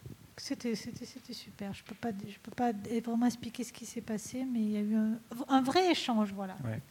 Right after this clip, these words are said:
Speaker 1: Que, que je sais pas ce que je leur ai apporté, mais je sais ce que eux, ils m'ont apporté.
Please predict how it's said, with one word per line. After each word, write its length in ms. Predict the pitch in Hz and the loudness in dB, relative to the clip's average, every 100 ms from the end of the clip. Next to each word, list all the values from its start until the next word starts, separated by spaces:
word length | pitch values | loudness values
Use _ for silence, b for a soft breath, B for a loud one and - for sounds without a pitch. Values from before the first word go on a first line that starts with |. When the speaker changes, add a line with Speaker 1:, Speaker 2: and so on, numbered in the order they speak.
| - - b b b - | -20 -20 b b b -4
Speaker 1:
Que, 140 | 302 277 | 0 0
que 260 | - 294 269 | 6 6 6
je 80 | 277 | 6
sais 120 | 311 | 6
pas 140 | 381 | 4
ce 60 | - | 4
que 100 | 311 | 4
je 60 | |
leur 100 | 285 254 | 6 6
ai 40 | |
apporté, 420 | 254 247 - 349 339 | 4 2 2 2 2
mais 100 | 233 | -2
je 60 | |
sais 200 | - 262 | -2 -6
ce 80 | - | -8
que 340 | - 226 220 240 | -4 -2 -2 -2
eux, 100 | 269 | -2
ils 80 | 262 | 0
m'ont 140 | 214 | 0
apporté. 440 | 196 254 - 220 | 0 -4 -10 -12